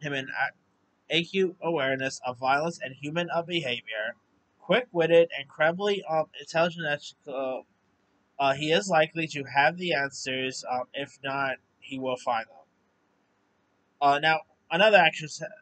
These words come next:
uh, is also, uh, Billy Bullitt. She's, uh, also joining. Now, here's what the series is about. Uh, once a high, uh, functioning and s-, skilled Special Forces mercenary, known, uh,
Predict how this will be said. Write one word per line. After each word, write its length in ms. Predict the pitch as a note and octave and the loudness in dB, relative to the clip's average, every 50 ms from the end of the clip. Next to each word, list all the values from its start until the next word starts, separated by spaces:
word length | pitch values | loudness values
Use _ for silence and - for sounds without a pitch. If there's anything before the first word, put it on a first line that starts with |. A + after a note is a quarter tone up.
| _ - | _ -4
uh, 180 | C#3+ C#3 C3+ C#3 C3 | 0 0 0 0 -2
is 140 | C#3 C3+ D3+ | -6 0 2
also, 440 | D3+ D3 - - D3+ C#3+ C#3+ C#3+ C#3+ | 2 2 2 2 2 2 4 4 2
uh, 240 | C#3 C3+ C3 B2+ B2 - | 4 4 4 2 0 0
Billy 640 | C#3 C#3 C#3 C#3 C#3 C#3 C#3+ C#3 C#3 C3+ C3 B2+ B2 _ - | -2 0 0 0 0 -2 -2 -2 -2 -4 -4 -6 -10 _ -4
Bullitt. 380 | B2+ C3+ C#3 D3 D3 D3 C#3+ - | -2 0 2 4 2 2 0 -4
She's, 320 | - - - C3 C3 C3 C3+ | -10 -10 -8 -8 -8 -6 -4
uh, 140 | C3+ C3 B2 - - _ _ _ _ | -4 -4 -4 -6 -10 _ _ _ _
also 260 | A#2 C3 - - - | -8 -8 -8 -10 -10
joining. 500 | - C#3 C3+ C#3 C3+ C3+ C3+ C#3 C3+ C3+ _ _ _ _ _ _ _ _ _ _ _ _ _ _ _ _ _ _ _ _ _ _ _ _ _ _ | -8 -6 -6 -6 -6 -8 -10 -10 -12 -14 _ _ _ _ _ _ _ _ _ _ _ _ _ _ _ _ _ _ _ _ _ _ _ _ _ _
Now, 180 | D3+ D3+ D#3+ D#3+ | 4 6 6 6
here's 200 | F3 G#3+ A3+ A3 | 6 4 4 4
what 120 | A3+ A3 F#3+ | 2 -4 -6
the 60 | F3 | -6
series 260 | - - D#3+ D#3 D3 | -2 0 0 0 0
is 40 | - | 0
about. 180 | - A#2+ A#2 - - | -4 -4 -4 -2 0
Uh, 140 | C3+ C#3 | 0 0
once 260 | C#3 C3+ D#3 G3 A3+ - | 0 0 0 -2 2 2
a 100 | C4 G#3+ | 2 2
high, 360 | - E3 D#3+ F3 G3+ A3+ G#3+ - | 4 4 4 6 6 4 0 0
uh, 120 | F3 E3+ E3 | 2 2 2
functioning 520 | - - D#3+ E3 F3 - - F#3+ F#3+ F#3 D#3+ | 2 2 0 0 0 -2 -2 -2 -2 -2 -2
and 80 | A#2 C3+ | -6 -10
s-, 180 | - - - - _ _ _ _ _ _ _ _ _ _ _ _ _ _ | -10 -12 -14 -18 _ _ _ _ _ _ _ _ _ _ _ _ _ _
skilled 400 | - - - - E3 F3+ G#3 - | -16 -10 0 2 4 4 4 2
Special 320 | - G3 G3 F#3+ A#3+ G#3+ | 2 0 2 2 0 -4
Forces 440 | - - D#3 D3+ D3 - D#3 C#3+ C3+ | -2 0 2 2 2 0 -8 -10 -6
mercenary, 640 | D3 C#3 C3 - - B2 A#2 A2 A2+ A2 A2 A#2 - _ _ _ _ _ _ _ | -4 -4 -4 -4 -6 -8 -6 -6 -6 -6 -8 -10 -14 _ _ _ _ _ _ _
known, 320 | C#3 C#3+ D#3+ F#3+ A#3 A#3 G3 - A#2+ C3+ | -2 0 0 0 0 -2 -6 -6 -6 -4
uh, 140 | C3 C#3 C#3+ | -4 -4 -6